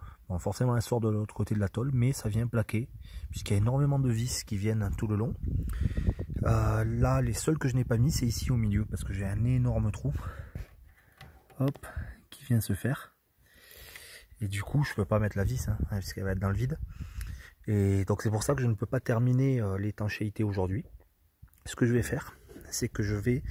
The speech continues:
j'ai pris les dimensions de ce trou, et je vais, euh, tenter de faire une pièce en impression trois D, euh, de manière à venir la caler ici, et par la suite, donc, euh,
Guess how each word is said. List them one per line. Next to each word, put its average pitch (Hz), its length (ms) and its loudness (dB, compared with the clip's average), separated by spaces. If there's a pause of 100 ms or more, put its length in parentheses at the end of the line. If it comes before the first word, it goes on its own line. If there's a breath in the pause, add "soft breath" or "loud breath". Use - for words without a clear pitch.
(340 loud breath)
j'ai - 140 -4
pris - 140 0
les 127 100 4
dimensions 117 400 2
de 107 80 2
ce - 120 -6
trou, - 260 -4 (540 loud breath)
et 117 140 4
je 107 160 2
vais, 113 340 4
euh, 92 440 0
tenter 107 260 -2
de - 60 -8
faire 101 160 -2
une 101 100 2
pièce 113 300 -4
en 90 240 -2
impression 104 360 -4
trois 98 200 -4
D, 87 120 -6 (680 loud breath)
euh, 95 120 -2
de 101 100 0
manière 107 240 4
à 107 40 2
venir 104 280 2
la 110 100 0
caler 120 300 2
ici, - 360 -6 (680 loud breath)
et 120 100 4
par 117 160 4
la 101 120 2
suite, - 320 -4
donc, 104 340 0
euh, 87 260 2